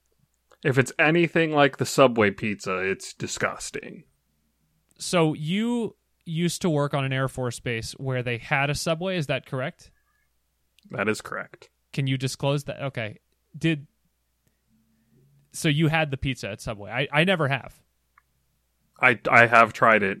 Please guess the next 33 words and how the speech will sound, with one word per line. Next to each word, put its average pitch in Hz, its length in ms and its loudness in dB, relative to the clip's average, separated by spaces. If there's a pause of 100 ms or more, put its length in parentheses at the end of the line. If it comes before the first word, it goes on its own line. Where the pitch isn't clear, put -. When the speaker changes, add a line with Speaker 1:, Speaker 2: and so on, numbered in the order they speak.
Speaker 1:
It 101 200 -6
is 98 300 -2
gross. - 500 -16 (640)
You 131 120 4
know 170 80 10
Speaker 2:
It 151 60 8
Speaker 1:
how 139 80 8
they 104 80 6
Speaker 2:
is 101 80 4
on 135 60 10
Speaker 1:
make 143 180 6
it. - 160 4
They 120 80 2
just 139 180 4
Speaker 2:
flatbread. - 20 -4
Speaker 1:
take 139 200 4
their 123 100 6
f-, 107 100 2
Speaker 2:
I 143 140 2
love 143 380 -2
Speaker 1:
they 147 80 -2
Speaker 2:
flatbread. 147 260 4
Speaker 1:
take 143 160 4
their 143 100 4
flatbread. 139 600 2 (1080)
They 117 120 0
put - 240 2
some, 123 320 -2 (800)
they 131 80 4
put 156 240 6
the, 131 160 8
the 131 180 2
same 156 460 2